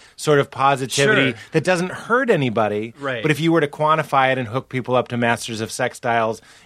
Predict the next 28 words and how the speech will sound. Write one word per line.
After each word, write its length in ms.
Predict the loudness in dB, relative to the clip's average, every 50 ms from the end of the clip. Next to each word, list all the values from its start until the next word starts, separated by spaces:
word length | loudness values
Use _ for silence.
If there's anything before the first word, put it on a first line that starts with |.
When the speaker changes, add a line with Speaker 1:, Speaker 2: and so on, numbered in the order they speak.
| -6
Speaker 1:
you 120 | -2 0 2
know, 180 | 2 2 4
like, 240 | 4 2 2 0 -4 -8 -4
electrodes 720 | -2 0 0 0 0 0 -2 -2 0 0 0 0 -2 -4
Speaker 2:
Right. 40 | -10
Speaker 1:
and 100 | -10 -10
stuff, 280 | -6 -2 -2 -2 0 -2
you'd 120 | -8 -4
be 80 | 0 0
like, 160 | 0 0 -2 -8 -20 -6 _
"Well, 120 | 0 2
nothing 500 | 2 4 2 2 0 0 0 -2 0 0
is 100 | 0 -2 0
happening. 580 | -2 -2 -2 -2 -6 -14 -14 -14 -16 -16 -14 -8
Nothing 340 | -2 -2 -2 -2 -2 -4 -4
is 80 | -4 -2
happening. 360 | -2 -2 -2 -2 -6 -6 -2
That's 180 | -2 -2 -4 -6
baloney, 540 | -4 -2 0 2 2 2 2 2 0 -2 -4
Pachoni." 460 | -6 -12 -12 -10 -8 -8 -8 -10 -14 _ -8
Speaker 2:
Right. 280 | -6 -4 -4 -4 -6 -10 _
Speaker 1:
For 100 | _ -2
example, 320 | 0 2 2 2 2 2 0
Speaker 2:
I'm 60 | -2
with 160 | -2 -4 -6 -6
you 120 | -8 -6
on 100 | -6 -8
that. 180 | -10 -12 -14